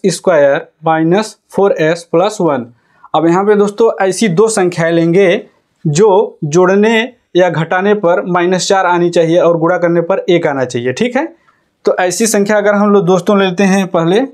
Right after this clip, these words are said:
माइनस दो ले लेते हैं, उसके बाद माइनस दो ले लेते हैं, ठीक। तो इसे अगर हम जोड़ते हैं दोस्तों, ठीक है, अगर हम इसे जोड़ते हैं तो क्या हो जाएगा हमारा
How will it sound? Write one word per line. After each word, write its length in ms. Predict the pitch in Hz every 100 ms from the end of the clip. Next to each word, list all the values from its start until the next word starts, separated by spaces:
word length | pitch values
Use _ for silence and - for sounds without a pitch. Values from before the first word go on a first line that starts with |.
| _ _ _
माइनस 300 | 160 160 180
दो 140 | 170 190
ले 100 | 185
लेते 240 | 180 175
हैं, 80 | 196
उसके 280 | 196 170 185
बाद 220 | 180 180 170
माइनस 340 | 160 180 202
दो 180 | 147 151
ले 100 | 139
लेते 280 | 123 117 117
हैं, 180 | 117
ठीक। 280 | 113 269 269 _ _ _ _ 202
तो 100 | 202
इसे 240 | 190 220
अगर 180 | 220 202
हम 180 | 196 208
जोड़ते 360 | 170 190 - 214
हैं 160 | 185
दोस्तों, 360 | 170 156 185 240
ठीक 280 | - 233 226
है, 160 | 240 196
अगर 260 | 165 185
हम 120 | 190
इसे 200 | 180 180 311 - -
जोड़ते 400 | 143 175 185 180
हैं 380 | 202 165 226 302 _ _ _ _
तो 100 | -
क्या 180 | 170 196
हो 100 | 185
जाएगा 280 | 185 180 180
हमारा 300 | 170 170